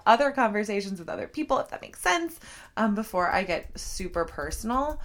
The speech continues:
Um, and I probably won't get super personal because I don't believe that relationships should be used for, like, social media algorithms. I think that that's one thing that I will always keep off of social media is my relationships.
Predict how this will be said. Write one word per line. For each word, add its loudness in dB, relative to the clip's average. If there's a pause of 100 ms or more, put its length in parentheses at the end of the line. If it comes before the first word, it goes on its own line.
(380)
Um, 0
and -4
I -2
probably -4
won't -4
get -8
super -8
personal -6
because -8
I -2
don't -2
believe -6
that -4
relationships -6
should -6
be -6
used -8
for, 2 (760)
like, -8
social -6
media -2
algorithms. 0
I -2
think -6
that -8
that's -4
one -4
thing -4
that -2
I 0
will -4
always -4
keep -10 (100)
off 2
of -4
social -6
media -2
is -8
my -4
relationships. -4